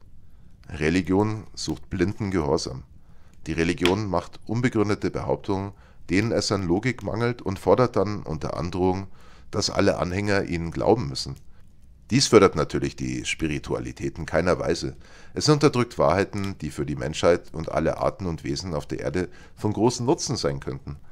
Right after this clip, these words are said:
Wenn diese Informationen irgendwann allgemein akzeptiert werden würden, dann könnten die uns bekannten Religionen, denke ich mal, leicht zusammenbrechen. Und es ist wirklich erstaunlich, dass wir als globale Gesellschaft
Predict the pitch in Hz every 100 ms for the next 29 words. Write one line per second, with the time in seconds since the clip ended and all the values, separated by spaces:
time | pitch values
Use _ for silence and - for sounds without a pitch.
0 | - - - - 107 139 156 143 131 117
1 | 107 - 104 110 82 95 104 92 80 -
2 | 113 127 95 87 - - - 73 156 170
3 | 67 64 64 69 92 113 - - - 95
4 | 104 139 143 131 113 110 110 113 - 87
5 | 78 73 90 98 85 - 65 67 - 65
6 | 71 - 76 82 92 95 87 - - -
7 | - - - 101 98 95 120 135 123 -
8 | - - - - 107 117 147 131 143 135
9 | 120 92 85 73 101 - 95 - 92 87
10 | 82 - 90 - 65 85 82 87 82 80
11 | 101 98